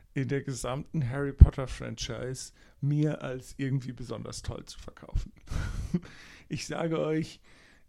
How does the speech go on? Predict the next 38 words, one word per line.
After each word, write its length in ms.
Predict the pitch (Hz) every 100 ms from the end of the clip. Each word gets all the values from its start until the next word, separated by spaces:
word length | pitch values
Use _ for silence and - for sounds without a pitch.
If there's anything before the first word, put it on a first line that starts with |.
| -
äh, 340 | 143 139 135 127 - -
ihr 120 | 156
müsst 220 | 151 - -
nicht 120 | 127
mal 80 | 147
mehr 120 | 139
nachfragen, 420 | 139 143 147 147
um 120 | 151
was 200 | 143 143
ging's 220 | - 170 -
da 100 | 151
nochmal? 260 | 147 156
Ja, 80 | 156
ganz 220 | 170 -
genau, 120 | 180
ihr 80 | 156
habt's 180 | 165 -
vergessen. 440 | 170 165 160 - - - - -
<laughs> 320 | - - -
Weil 480 | - - - - 226 - - 143 -
das 220 | 151 -
Schwert 220 | 139 143
von 180 | - 131
Gryffindor, 600 | 151 175 - 131 117 131 - - -
wenn 120 | 135 135
euch 160 | 131
jemand 260 | 139 123 123
fragen 420 | - 254 285 131
würde, 340 | 117 117 135 196 - -
„Nenne, 520 | 135 147 185 185 247 254 - - - - - -
äh, 280 | 139 139 -
einen 300 | 139 139 127
wichtigen 320 | 165 - 165
Gegenstand 420 | 160 160 - 160
oder 120 | - 120
einen 120 | 127
mächtigen 400 | 156 - - 147
Gegenstand, 560 | 151 147 - 143 135